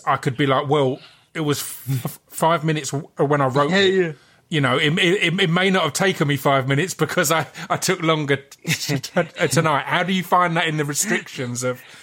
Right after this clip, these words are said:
Speaker 1: of getting a piece in when you're also, you know,
Speaker 2: Uh, but
Speaker 1: that's like, it could vary how long it takes each time.
Speaker 2: That's a good question. I definitely, well,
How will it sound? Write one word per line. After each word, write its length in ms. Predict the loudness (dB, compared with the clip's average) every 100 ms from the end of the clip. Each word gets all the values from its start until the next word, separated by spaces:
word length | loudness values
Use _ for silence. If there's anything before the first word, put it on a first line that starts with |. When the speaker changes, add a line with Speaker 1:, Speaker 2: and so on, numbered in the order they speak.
| -12
Speaker 1:
of 160 | -8 -2
getting 240 | 0 0
a 60 | 0
piece 320 | 0 0 2
in 160 | 2 2
when 160 | 2
you're 180 | 2 2
also, 400 | 2 0 2 2 -2 -8 -20 -20 -12
you 100 | -4
know, 240 | -2 0 -2 -4
Speaker 2:
Uh, 220 | -2 -2
but 160 | -4 -8 -10 -14 -14 -8
Speaker 1:
that's 300 | -4 -4 -2
like, 200 | -2 -2
it 60 | 0
could 120 | 0
vary 380 | 2 4 4 2
how 160 | 2 2
long 200 | 2 0
it 100 | -2
takes 320 | -2 -2 -4
each 160 | -6 -4
time. 320 | -2 -2 -2
Speaker 2:
That's 40 |
a 40 | -4
good 380 | -2 0 0
question. 720 | -4 -6 -4 -6 -8 -4 -4 -4
I 140 | -6
definitely, 1040 | -2 0 0 -2 -8 -12 -10 -4 -2 -2 -4 _ _ -18 -12 -10 -12 -8
well, 400 | 0 2 2 -2